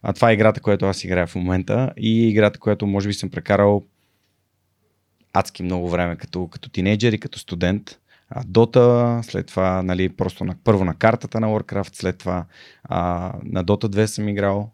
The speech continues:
а, но някъде около двайсет и шест седем спрях да играя. Просто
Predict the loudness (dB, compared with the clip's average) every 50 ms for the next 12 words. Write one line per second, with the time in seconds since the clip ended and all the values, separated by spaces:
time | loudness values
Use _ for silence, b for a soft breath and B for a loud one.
0 | -12 -8 -4 -2 -2 0 0 0 2 2 4 4 2 2 0 -4 b b b b
1 | b b b b -6 -4 -2 0 0 0 0 0 -4 -6 -6 -4 -4 -2 0 0
2 | 0 0 -2 -4 -6 -4 -4 -4 -4 -2 -4 -4 -4 -4 -2 0 0 0 0 0
3 | -2 0 0 0 2 0 0 -2 -4 -6 b b b b b b b -16 -14 -8
4 | -4 -4 -4 -2 -2 -4 -4 -4